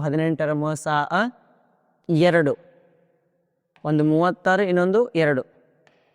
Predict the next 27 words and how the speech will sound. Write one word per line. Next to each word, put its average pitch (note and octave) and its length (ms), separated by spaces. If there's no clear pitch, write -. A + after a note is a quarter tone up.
ಎ E3+ 260
ಮತ್ತು D#3+ 300
ಹದಿನೆಂಟರ D#3+ 640
ಲ, - 20
ಸಾ, D#3+ 160
ಅ, - 20
ಎ - 20
into D#3+ 300
ಬಿ E3 100
is C3+ 180
equal D3+ 260
to G3 80
ಲ, D3+ 120
ಸಾ, D#3 100
ಅ - 20
ಗುಂಡ್ಲೆ D3 260
ಮ, C#3+ 140
ಸಾ, C#3+ 120
ಅ. - 20
ಎ F3 120
ಮತ್ತು F3 220
ಹದಿನೆಂಟರ D#3 420
ಲ, D#3 80
ಸಾ, D#3+ 80
ಅ D#3 40
ಮೂವತ್ತಾರು, D3+ 800
ಮೂವತ್ತಾರು, D#3 440